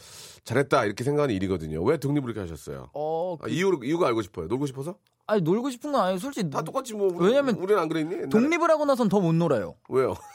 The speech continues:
Speaker 2: 왜냐면 오히려 집에 있을 때는
Speaker 1: 예.
Speaker 2: 엄마 아빠가 별로 걱정을 안 했거든요.
Speaker 1: 예.
Speaker 2: 그래서 더 놀았는데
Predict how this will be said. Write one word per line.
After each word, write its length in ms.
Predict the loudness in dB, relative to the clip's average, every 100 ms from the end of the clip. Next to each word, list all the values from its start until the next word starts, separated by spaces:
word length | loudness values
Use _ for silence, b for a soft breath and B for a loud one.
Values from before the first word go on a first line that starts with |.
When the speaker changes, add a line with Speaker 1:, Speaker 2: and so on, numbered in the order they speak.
| 0
Speaker 2:
왜냐면 240 | 4 4
오히려 260 | 4 4 2
집에 300 | 0 0 0
있을 220 | 0 -2
때는 460 | -2 0 0 0 2 2
Speaker 1:
예. 100 | 2
Speaker 2:
엄마 240 | 2 0
아빠가 240 | 0 0
별로 260 | 0 0 0
걱정을 380 | -2 -4 -2 0
안 140 | -2
했거든요. 380 | -4 -8 -8 -4
Speaker 1:
예. 320 | 0 0 0 -8 -8
Speaker 2:
그래서 220 | -2 0 0
더 220 | 2 2
놀았는데 580 | 4 2 0 -4 -4